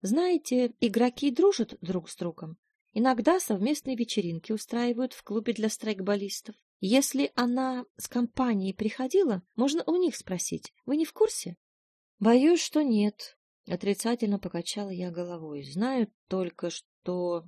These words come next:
страйкбол Алисе понравился. Вот я и решила попробовать. Заодно и подругу найти. Двух зайцев сразу убить, как говорится». «Даже и не знаю,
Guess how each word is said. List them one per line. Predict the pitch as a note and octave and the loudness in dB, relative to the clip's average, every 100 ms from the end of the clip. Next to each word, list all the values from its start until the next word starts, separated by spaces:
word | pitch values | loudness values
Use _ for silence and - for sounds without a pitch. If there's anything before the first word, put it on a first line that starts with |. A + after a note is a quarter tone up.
| F3 | -16
страйкбол | - - F#3 F#3 E3+ E3 G3+ G#3+ F3 - | -20 -8 -4 -4 -8 -4 2 2 2 -2
Алисе | F#3 F3+ - F3+ | -2 -2 -4 -10
понравился. | - E3 E3+ C4 D4 G#3 - - - _ _ - | -8 -8 0 2 2 0 -4 -12 -14 _ _ -10
Вот | D#3+ F3 F#3 | -2 0 2
я | G#3 G3+ | 4 4
и | |
решила | G3 F#3+ C#4+ E4+ | 4 2 2 2
попробовать. | - G3 - D3+ C#3 C#3 - - _ _ _ D#3+ | 2 -2 -2 -6 -8 -16 -16 -20 _ _ _ -2
Заодно | F3 G#3+ B3 | 2 4 4
и | C#4 | 2
подругу | C4+ F#3 G#3+ C#4+ E4 | 2 2 0 -2 -2
найти. | A#3 F3 - E3+ _ _ - | -4 -4 -10 -14 _ _ -6
Двух | G3 A#3 C4+ F#3+ | -2 2 2 2
зайцев | A#3 C4 B3 - _ - | 2 2 -2 -6 _ -18
сразу | - A3 A#3 G#3+ | -2 0 2 2
убить, | G#3 F#3 F#3+ | 0 -2 -6
как | - F3+ | -4 -6
говорится». | E3 F3 E3 E3 - - D#3+ _ _ _ - | -2 -2 -2 -4 -10 -12 -16 _ _ _ -8
«Даже | F#3 A3 G#3+ G#3 A3 | -4 2 2 2 -2
и | - A3+ | 0 0
не | A3+ A3 | 2 2
знаю, | F3+ F#3 G#3 A3 A#3 C4+ | 0 0 2 2 0 -2